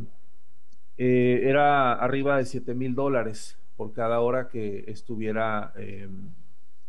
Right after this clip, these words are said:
parado. Eh, hoy en día esta cantidad de hecho ya se incrementó, pero bueno, es-, son otros elementos. Lo importante es que ellos ya estaban conscientes de esto. Entonces, al saber que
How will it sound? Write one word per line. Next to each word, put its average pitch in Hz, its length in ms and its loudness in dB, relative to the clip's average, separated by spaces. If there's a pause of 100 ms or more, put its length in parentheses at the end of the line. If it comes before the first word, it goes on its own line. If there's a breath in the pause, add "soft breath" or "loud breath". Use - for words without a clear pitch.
(100)
parado. 101 400 0 (680)
Eh, 113 360 2
hoy 151 240 4
en 165 140 0
día 151 540 4
esta 120 320 0
cantidad 123 320 2
de 123 60 2
hecho 120 200 -2
ya 113 360 4
se 120 180 -2
incrementó, 131 600 0
pero 120 160 4
bueno, 107 380 2
es-, 120 100 -2
son 139 300 0
otros 131 340 -2
elementos. 110 560 2
Lo 117 60 2
importante 131 500 0
es 139 100 -2
que 147 200 2
ellos 131 100 0
ya 131 160 4
estaban 127 380 2
conscientes 117 520 -2
de 107 140 0
esto. - 340 -4 (480 soft breath)
Entonces, 165 600 2 (240 soft breath)
al 135 180 4
saber 151 560 4 (540)
que 143 500 4